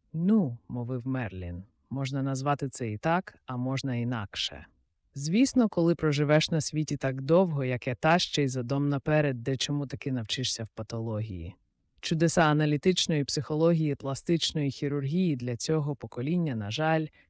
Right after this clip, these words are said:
книга за сімома печатками". Він відкинувся на спинку крісла у великому захваті. "Що ви з ним зробили?" "О, я просто його психоаналізував, знаєш",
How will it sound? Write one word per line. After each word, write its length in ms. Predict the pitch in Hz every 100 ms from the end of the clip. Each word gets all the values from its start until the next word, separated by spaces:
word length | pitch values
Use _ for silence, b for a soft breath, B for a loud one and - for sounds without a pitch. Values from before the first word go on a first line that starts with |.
| -
книга 420 | - 151 156 160
за 140 | 131
сімома 440 | 120 143 139 135 127
печатками". 880 | 131 - 107 101 - 87 80 80 - _ _ _ _ _ _ _ _ _
Він 240 | 127 156 156
відкинувся 640 | 147 - 202 196 - 160
на 120 | 143
спинку 440 | - - 175 160
крісла 460 | 143 - 165 - 139
у 80 | 120
великому 520 | 123 131 - 127 123
захваті. 720 | 117 113 - 101 90 - - - _ _ _ _
"Що 300 | - - 180
ви 140 | 185 233
з 60 |
ним 160 | 190 165
зробили?" 580 | 147 151 180 170 98 - _ _ _ _ _
"О, 120 | 151
я 140 | 156 160
просто 380 | 175 - 247
його 260 | 240 190 170
психоаналізував, 960 | - 185 170 156 147 165 190 202 123
знаєш", 640 | 110 131 87 73 - -